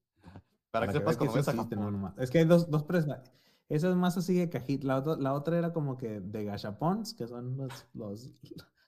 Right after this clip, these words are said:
Speaker 2: las pelotas. de, <laughs> así como los, los dulces. Y esta era como que más de, cajitas. Una, una, una, pues, de cigarros, ¿no? Máquina expendedora de cigarros, pero en lugar de, de darte cigarros, te da calzones.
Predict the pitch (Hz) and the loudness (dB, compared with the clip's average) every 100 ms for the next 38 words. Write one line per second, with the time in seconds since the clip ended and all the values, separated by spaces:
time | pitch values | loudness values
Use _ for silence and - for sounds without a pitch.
0 | _ - 113 113 117 113 123 170 196 233 | _ -2 0 2 0 2 4 4 2 -2
1 | 196 202 - 147 - - - - - _ | -6 -10 -6 -4 -4 -8 -14 -18 -20 _
2 | - 110 123 123 143 123 110 110 - 120 | -16 -6 -4 -2 -2 -2 -4 -8 -8 -8
3 | 117 117 110 107 147 175 175 131 120 127 | -8 -8 -6 -2 -2 -2 -2 -2 0 2
4 | 127 123 113 107 101 104 107 110 104 92 | 0 -2 -6 -6 -6 -6 -6 -6 -6 -8
5 | - - - 110 117 104 - - _ _ | -12 -20 -20 -14 -12 -12 -14 -18 _ _
6 | _ _ _ - 113 120 113 - 131 123 | _ _ _ -10 -6 -6 -8 -10 -6 -4
7 | 123 139 135 139 123 110 107 - _ _ | -4 -4 -4 -2 -4 -6 -10 -18 _ _
8 | _ _ - 160 156 139 127 131 151 220 | _ _ 0 2 2 2 2 2 4 2
9 | 185 214 277 175 160 165 160 131 123 143 | -2 -4 -2 0 4 4 2 2 2 2
10 | 143 151 185 135 120 113 139 113 - _ | 0 -2 -2 -4 -4 -4 -4 -6 -10 _
11 | _ _ _ _ 117 113 - 143 143 156 | _ _ _ _ -6 -4 -4 0 2 2
12 | 170 165 92 92 104 104 82 - - | 0 0 -4 -4 -6 -6 -10 -14 -20